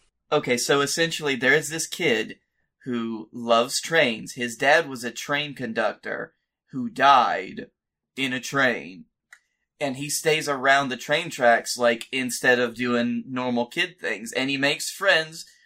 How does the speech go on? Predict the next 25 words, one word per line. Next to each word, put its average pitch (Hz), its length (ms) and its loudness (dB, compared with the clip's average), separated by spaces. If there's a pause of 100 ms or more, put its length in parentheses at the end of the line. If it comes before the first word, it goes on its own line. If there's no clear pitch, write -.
(100)
with, 131 460 -2 (100)
um, 117 520 4 (360)
an 131 300 -2
old, 131 380 -4
like, 120 320 4 (1200)
laborer 131 800 0
on 120 160 0
the 113 80 -2
tracks 120 480 4
at 120 100 -10
the 120 80 -10
train 131 360 -2
station, - 720 -8 (500)
um, 120 540 4 (180)
who 139 160 -8
is 123 400 -2 (920)
essentially 180 880 2
the 135 140 -2
mystical 135 500 -2
black 117 340 4
man 113 340 -2
character, 104 640 0
like, 110 200 -6
the 117 80 -8
stereotype. 110 960 2